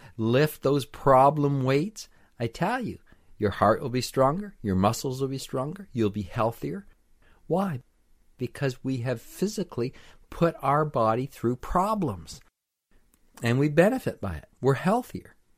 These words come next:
We grow stronger. And we also saw that it works in the mental realm.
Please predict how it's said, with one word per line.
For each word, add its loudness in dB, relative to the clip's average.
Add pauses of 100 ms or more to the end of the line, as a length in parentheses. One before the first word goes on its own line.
We 0
grow 0
stronger. -2 (720)
And 4
we 6
also 2
saw 4
that 4
it 2
works 0
in 2
the 4
mental 2
realm. 0